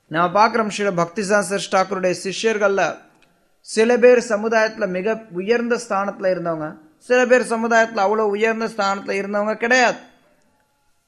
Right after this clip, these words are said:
சில பேர் பிராமண குடும்பத்தை சார்ந்தவர்கள், சில பேர் சாதாரண குடும்பத்தை சார்ந்தவர்கள். இன்றைக்கு நம்ம நினைக்கலாம் பிராமண குடும்பம் அப்படிங்கிறது ஒண்ணும் பெரிய விஷயம் கிடையாது, சாதாரண குடும்பங்கிறது ஒரு பெரிய விஷயம் கிடையாது, எல்லாரும்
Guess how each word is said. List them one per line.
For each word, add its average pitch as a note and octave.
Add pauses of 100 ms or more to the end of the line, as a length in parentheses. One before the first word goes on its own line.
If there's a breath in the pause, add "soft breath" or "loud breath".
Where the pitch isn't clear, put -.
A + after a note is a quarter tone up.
(480)
சில G#3
பேர் A3
பிராமண G#3
குடும்பத்தை F#3
சார்ந்தவர்கள், F3
சில F#3+
பேர் G3
சாதாரண F3+
குடும்பத்தை E3
சார்ந்தவர்கள். C#3+
இன்றைக்கு A3+
நம்ம A#3+
நினைக்கலாம் A#3
பிராமண F#3+
குடும்பம் G3+
அப்படிங்கிறது F#3+
ஒண்ணும் F3+
பெரிய E3+
விஷயம் F3+
கிடையாது, F3
சாதாரண E3+
குடும்பங்கிறது E3+
ஒரு D#3+
பெரிய D#3+
விஷயம் E3+
கிடையாது, E3 (240 loud breath)
எல்லாரும் F3+